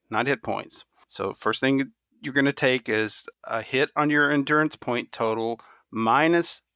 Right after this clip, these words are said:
the armor reduction value of whatever armor you're wearing, which makes perfect sense. If that attack or subsequent attacks gets through the armor ch-, reduction value and gets you to zero endurance points or, or less,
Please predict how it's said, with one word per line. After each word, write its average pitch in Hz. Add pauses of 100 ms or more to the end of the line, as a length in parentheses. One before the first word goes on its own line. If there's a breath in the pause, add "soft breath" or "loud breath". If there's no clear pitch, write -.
the 113
armor 135
reduction 120
value 104
of 95
whatever 113
armor 117
you're 95
wearing, 92 (400)
which 104
makes 90
perfect 101
sense. - (120)
If - (120)
that 120
attack 151
or 117
subsequent 131
attacks 110
gets 113
through 131
the 131
armor 131
ch-, -
reduction 120
value 104
and 104
gets 110
you 107
to 92
zero 107
endurance 135
points 101
or, 113
or 113
less, 113